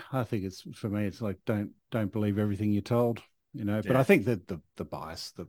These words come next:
Speaker 1: one is a good one. Um, I like this idea of how do you,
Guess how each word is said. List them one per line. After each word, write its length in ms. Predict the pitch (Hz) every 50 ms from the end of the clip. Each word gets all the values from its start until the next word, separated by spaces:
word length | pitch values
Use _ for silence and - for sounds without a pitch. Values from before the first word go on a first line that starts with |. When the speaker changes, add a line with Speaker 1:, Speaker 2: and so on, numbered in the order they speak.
| - - 120 - _ _
Speaker 1:
one 240 | 104 104 90 87 85
is 160 | 85 87 -
a 40 | 92
good 180 | - 92 85 82
one. 260 | 85 85 85 87 - _ _ - - - - - _ _ _ _ _ _ -
Um, 380 | - 87 85 85 85 82 78 - _ _ _ _ _ _ _ _ _ _ _ _ _ _ _ -
I 100 | 135 156
like 220 | 175 180 240 233 -
this 200 | 170 131 - -
idea 460 | 120 113 110 - 120 113 113 107 104
of 160 | 98 - - - _ _ _ _ _ _ -
how 260 | 107 104 123 139 151
do 80 | 156
you, 440 | 160 147 135 127 120 117 113 104 -